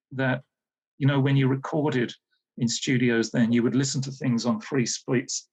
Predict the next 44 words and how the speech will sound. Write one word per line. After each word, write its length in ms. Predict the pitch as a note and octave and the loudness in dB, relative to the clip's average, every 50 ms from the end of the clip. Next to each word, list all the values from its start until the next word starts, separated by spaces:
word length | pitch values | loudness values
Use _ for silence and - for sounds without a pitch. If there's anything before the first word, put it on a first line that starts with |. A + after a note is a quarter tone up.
| - - | -14 -6
three 340 | - D3+ C#3 B2+ A#2 G#2+ | -2 0 2 2 2 0
types 360 | - - C#3 C3+ B2+ C3+ - - | -2 -2 -2 -2 -2 -2 -4 -8
of 60 | C#3 | -10
speaker, 480 | - - - F3 C3+ A#2+ - - - - - | -10 -6 -4 -2 -2 -2 -4 -8 -16 -16 -14
the 80 | E3 C3+ | -8 -2
very 220 | D3 D3+ D3 C3+ | 0 0 2 2
big 280 | C3+ - C#3+ C3+ C3+ - | 2 2 0 0 0 -2
ones 360 | C3+ A2+ G#2 G#2 A#2 - - | -4 -4 -4 -6 -8 -10 -12
that 120 | - - - | -14 -8 -4
you, 180 | C3 C#3 C#3 - - - - - | -4 -4 -4 -6 -12 -20 -8 -2
on 180 | - B2+ B2 A#2+ | 2 4 4 4
which 220 | C3 C#3 C#3 - | 4 2 0 -2
you 80 | D#3+ D3 | 0 0
would 120 | B2 - | 0 2
never 300 | C3 C3 C3+ C3+ C3+ C#3 | 2 2 2 2 2 0
hear 200 | B2+ C#3+ C#3+ B2 | -2 -2 0 0
it 140 | A#2+ - - _ _ _ _ - _ _ _ - | 0 -2 -6 _ _ _ _ -20 _ _ _ -2
on 120 | C3+ A#2+ | 0 2
the 80 | A#2 A2+ | 2 2
like 340 | A2 A#2 A#2+ A#2+ A#2 - - | 2 0 0 -2 -2 -4 -2
anywhere 360 | B2+ A#2+ A2+ G#2+ A2 A2 A2 | 0 0 0 0 0 0 -2
else 280 | A2+ A#2 C3+ - - - | -2 -4 -6 -6 -6 -6
unless 300 | B2+ B2+ C3 C3 - - | -6 -6 -6 -6 -6 -6
you 100 | D3+ C3+ | -4 -2
heard 180 | C#3 C3+ C3+ | -2 -2 -2
it, 120 | C3 C3+ - - | -4 -8 -10 -8
your 180 | D#3+ D3+ C3+ C3 | -6 -6 -4 -4
record 340 | B2 C3 C3 C3+ - - C3+ | -4 -6 -8 -8 -10 -10 -10
at 80 | B2 C3+ | -10 -14
a 100 | C#3 C3+ | -14 -14
gig. 240 | - D3+ D3+ - - - _ _ _ _ _ _ _ _ _ _ _ _ _ _ - | -12 -12 -12 -12 -14 -20 _ _ _ _ _ _ _ _ _ _ _ _ _ _ -4
Um, 460 | B2+ A#2+ A#2+ A#2+ A#2+ A#2 B2 C3 - - _ _ _ _ _ _ - | -2 0 0 0 0 -2 -2 -4 -8 -12 _ _ _ _ _ _ -2
the 240 | C3+ A#2+ A#2+ B2 B2+ | 0 2 4 2 2
home 280 | C3 C3+ C#3 C3+ C3+ C3+ | 2 2 2 4 4 2
studio 760 | C3+ - - - C#3+ C3 C3 C3 B2+ A#2+ A#2+ A#2 A#2 A2 G#2+ - _ _ _ _ _ _ _ - | 2 0 -2 0 0 2 2 2 2 2 2 0 0 -2 -4 -8 _ _ _ _ _ _ _ -4
or 220 | - F3 C#3+ D3+ - | -2 0 0 0 0
the 220 | D3 C3 C3 C3+ | 0 2 2 0
home 580 | C3 B2+ D3+ D3+ D3 D3 C#3 C3+ B2+ B2 - - _ - | 0 0 0 0 2 2 4 4 2 0 -2 -10 _ -8
hi-fi 540 | - D#3 D3+ C#3+ C#3+ C#3 - C#3+ A#2+ G#2+ | -4 -2 -2 -2 -2 -2 -2 -2 -2 0
ones, 340 | A2 A#2+ A#2 A2+ G#2+ A#2 - | 0 0 0 0 -2 -4 -6
which 160 | - - - | -8 -10 -8
were 80 | - D#3+ | -6 -2
Yamahas 760 | C3+ A#2+ A#2 A#2+ B2 A#2+ A#2 A#2 B2 B2 B2 B2+ B2+ C3 - | 0 0 2 2 2 2 2 2 0 0 0 -2 -2 -4 -6
generally, 500 | - - C3+ C#3 C#3 C#3+ C#3 C#3+ C3+ | -6 -4 -2 -2 -2 -2 -2 -4 -8